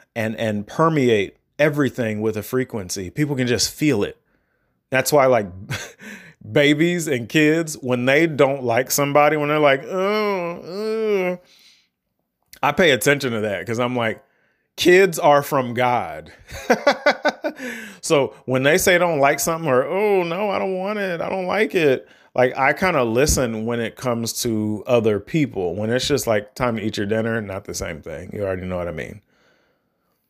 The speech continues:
But the soul is the strongest component of jerks, of winners, and the wealthy.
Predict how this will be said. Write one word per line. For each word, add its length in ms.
But 400
the 200
soul 600
is 180
the 120
strongest 540
component 640
of 320
jerks, 580
of 240
winners, 680
and 260
the 80
wealthy. 720